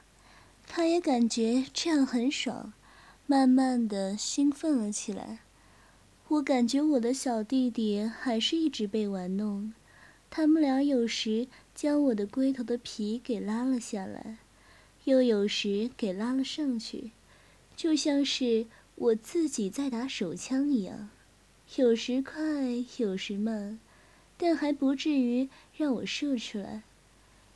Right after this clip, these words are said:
这也可能是小妮知道小弟弟要射不射的那种感觉。好爽哦。小妮也深深知道，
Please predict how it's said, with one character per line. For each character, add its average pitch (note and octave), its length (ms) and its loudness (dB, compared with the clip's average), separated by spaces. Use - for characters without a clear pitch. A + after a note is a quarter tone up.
这 - 160 0
也 D#4 160 4
可 C4+ 180 0
能 G#3 160 0
是 C#4+ 140 -2
小 G3 280 -4
妮 G#3+ 180 -2
知 C#4+ 240 -4
道 A#3+ 300 -6
小 G3+ 320 -4
弟 A#3+ 280 -2
弟 G#3 380 -2
要 C4 160 -2
射 C4 200 -2
不 A#3 180 -4
射 D#4 280 -4
的 A3+ 100 0
那 G#3 200 -2
种 G3+ 180 -4
感 G3 320 -6
觉。 - 320 -10
好 A#3+ 320 -2
爽 B3+ 260 -4
哦。 F#3 400 -8
小 B3+ 320 0
妮 C#4 160 6
也 B3 160 2
深 C4+ 240 4
深 C#4 240 2
知 C#4+ 220 -2
道， A3+ 280 -4